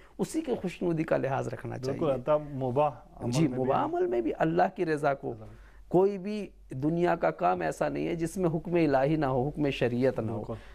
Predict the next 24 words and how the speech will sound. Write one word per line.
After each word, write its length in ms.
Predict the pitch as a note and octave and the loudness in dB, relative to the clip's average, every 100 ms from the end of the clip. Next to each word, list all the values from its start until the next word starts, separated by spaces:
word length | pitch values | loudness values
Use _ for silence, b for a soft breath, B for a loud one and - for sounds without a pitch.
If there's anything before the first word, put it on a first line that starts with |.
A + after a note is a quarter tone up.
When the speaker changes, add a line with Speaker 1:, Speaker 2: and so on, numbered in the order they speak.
| B - | B -2
Speaker 1:
ہمیں 160 | C4 - | -2 0
تمام 300 | F#3 F3 F3 | 0 0 0
کام 300 | F3+ G3 F#4 - - b b - | -2 -2 -2 -10 -20 b b -4
حکم 160 | D#3+ F#3 | 0 4
الہی 460 | F#3+ F3 F#3 G3 | 4 6 4 2
اور 160 | F#3+ D#3+ | 0 -2
اس 80 | D#3+ | -2
کی 160 | - | -2
خوشنودی 500 | F3 E3 E3+ F3 F3+ | -2 0 0 0 0
کے 120 | F#3 E3 | 0 2
لیے 160 | D3+ | 2
کرنا 280 | C#3+ C3+ B2 | 2 2 0
چاہیے۔ 340 | A#2+ B2+ D#3+ | 0 -2 -2
یہ 220 | F3 E3+ D3 B2+ | 0 2 2 2
واجب 300 | B2+ C#3 D#3+ | 2 2 -2
مستحب 440 | D3+ - D#3 E3+ | -4 -4 -2 0
ہماری 320 | D3+ D3+ D3 | 0 2 4
آسانی 420 | A#2+ A#2 A2+ A2+ A#2 | 2 2 0 0 -4
کے 140 | A#2 | -4
لیے، 80 | B2 | 0
لطف 220 | C#3+ C#3+ | 0 0
Speaker 2:
بالکل۔ 160 | D3+ C3 | -2 0
Speaker 1:
پروردگار 680 | A#2 A2 G#2+ A2 A2+ A2 | 0 0 -2 -2 0 -2
ہے، 100 | A#2 | -6